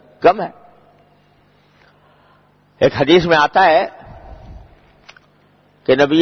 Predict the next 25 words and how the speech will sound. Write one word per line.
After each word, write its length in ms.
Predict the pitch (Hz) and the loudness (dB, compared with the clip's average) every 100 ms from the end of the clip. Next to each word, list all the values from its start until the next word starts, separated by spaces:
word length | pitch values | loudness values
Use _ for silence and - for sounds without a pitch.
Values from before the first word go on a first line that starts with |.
| 165 | 0
کریم 300 | 151 151 147 | -2 -4 -4
سرور 280 | 131 135 127 | -2 0 2
دو 100 | 127 | 2
عالم 260 | 123 135 127 | 2 -2 -6
صلی 80 | 113 | -2
اللہ 120 | 117 | 0
علیہ 180 | 117 - | 0 -2
وسلم 180 | 127 127 | -6 -4
سے 80 | 107 | -4
مروی 380 | 107 113 127 139 | -2 -2 2 2
ہے 80 | 117 | 2
کہ 120 | 107 | 0
آپ 240 | 107 107 | 0 -2
نے 80 | 107 | -6
فرمایا 480 | 98 90 98 120 107 - - _ _ _ _ _ _ _ _ _ _ _ _ _ | -6 -6 -2 0 0 -6 -20 _ _ _ _ _ _ _ _ _ _ _ _ _
کہ 100 | 131 | -4
جب 240 | 123 151 175 - | 0 0 0 -2
کوئی 240 | 165 170 | 0 0
شخص 340 | 156 175 165 - - - - _ _ _ _ _ _ _ | 0 -2 -2 -8 -20 -20 -20 _ _ _ _ _ _ _
گھر 260 | 101 117 147 | -8 -4 -2
میں 180 | 190 220 117 | 0 0 2
آئے 260 | 107 95 156 - - _ _ _ _ _ _ _ _ _ _ | 0 -2 -6 -14 -20 _ _ _ _ _ _ _ _ _ _
اور 180 | - 147 - | 0 0 0
اپنے، 400 | 160 - 165 185 180 - | -4 -6 -6 -4 -4 -6
اپنی 460 | 135 131 135 160 | -6 -6 -8 -8